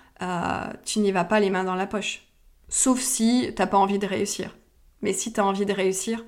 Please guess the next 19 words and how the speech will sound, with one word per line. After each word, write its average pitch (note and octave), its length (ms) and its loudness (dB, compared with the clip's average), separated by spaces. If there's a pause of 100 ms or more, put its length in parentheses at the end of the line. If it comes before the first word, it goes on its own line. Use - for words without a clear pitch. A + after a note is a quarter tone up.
(120)
tu - 140 -8
te - 60 -12
prépares. - 460 -10 (720)
Et G3+ 100 2
donc F#3+ 280 -2
là, G#3+ 300 6 (300)
je G3+ 180 -2
viens, A3 480 2 (340)
euh, E3+ 240 -2
de F#3+ 240 -6
te F#3 320 -6
partager G3+ 1200 0 (160)
le G#3 260 4
plan C4+ 420 4
d'action G#3 680 -2 (680)
à F#3 100 4
suivre A3+ 600 -4 (600)
pour D4+ 320 -4
tester - 680 -2